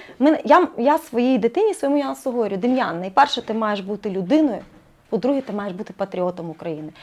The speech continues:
В цю людину я вкладаю цю складову віри в Бога, віри в людей, підтримки.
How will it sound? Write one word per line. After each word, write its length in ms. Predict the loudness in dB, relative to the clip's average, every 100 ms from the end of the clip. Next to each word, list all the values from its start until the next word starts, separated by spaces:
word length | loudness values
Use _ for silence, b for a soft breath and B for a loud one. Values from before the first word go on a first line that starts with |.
| B
В 60 | -10
цю 220 | 8 8
людину 440 | 10 10 8 8
я 100 | 6
вкладаю 580 | 2 0 0 2 2 2
цю 180 | -2 -8
складову 640 | -8 -8 -4 -2 0 -2 -4 B B
віри 360 | -4 0 2 2
в 80 | 2
Бога, 520 | 2 4 4 4 -2 -4 b -8
віри 340 | -2 0 2
в 60 | 2
людей, 520 | 0 0 0 0 -2 -6 _
підтримки. 480 | -8 -2 -2 -2